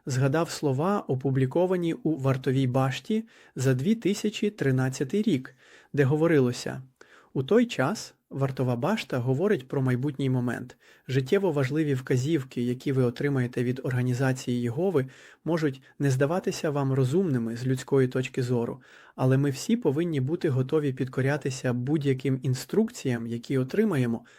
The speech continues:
незалежно від того, чи здаються вони стратегічно або по-людськи раціональними».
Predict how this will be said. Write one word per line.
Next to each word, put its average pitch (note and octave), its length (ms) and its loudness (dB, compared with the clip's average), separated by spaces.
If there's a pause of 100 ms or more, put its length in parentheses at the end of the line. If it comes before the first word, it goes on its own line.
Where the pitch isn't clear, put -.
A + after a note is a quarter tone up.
(140)
незалежно C#3+ 500 2
від C3 140 -2
того, F3 300 0
чи C#3+ 160 -6
здаються D3 460 -2
вони C#3 240 -2
стратегічно C3 800 -6
або C3+ 200 0
по-людськи C#3 540 -2
раціональними». C3 840 -4